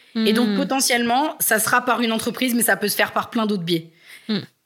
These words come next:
Speaker 1: Tu vois, faire des conférences et tout, j'aimerais beaucoup en faire plusieurs fois dans l'année, à plusieurs endroits. C'est vraiment quelque chose. Et c'est pas le truc, c'est pas un truc d'ego.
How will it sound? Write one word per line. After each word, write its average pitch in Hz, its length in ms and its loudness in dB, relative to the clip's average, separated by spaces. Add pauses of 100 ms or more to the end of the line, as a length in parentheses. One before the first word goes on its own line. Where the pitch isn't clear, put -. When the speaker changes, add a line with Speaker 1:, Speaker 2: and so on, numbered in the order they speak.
(160)
Speaker 1:
Tu - 80 0
vois, 233 140 6
faire 233 180 2
des 208 100 0
conférences 226 540 0
et 214 100 0
tout, 247 200 0
j'aimerais 185 320 0
beaucoup 208 500 -4
en 185 100 0
faire 180 300 0
plusieurs 208 480 -2
fois 220 160 -2
dans 208 80 0
l'année, 202 400 0 (240)
à 185 120 0
plusieurs 208 520 0
endroits. 196 440 -2 (200)
C'est - 160 0
vraiment 202 300 0
quelque 196 160 -2
chose. 247 260 0
Et 202 100 2
c'est 214 160 0
pas 247 320 2
le 233 160 2
truc, 247 260 -2 (800)
c'est - 200 -2
pas 262 220 2
un 240 60 2
truc 233 240 0
d'ego. 226 500 -2